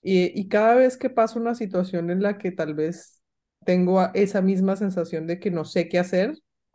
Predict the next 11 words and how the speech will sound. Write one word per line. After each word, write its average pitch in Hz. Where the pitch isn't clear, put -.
me 190
siento 170
en 165
casa. 190
Entonces 185
ya 202
no 208
es 202
una 208
sensación 180
de, 170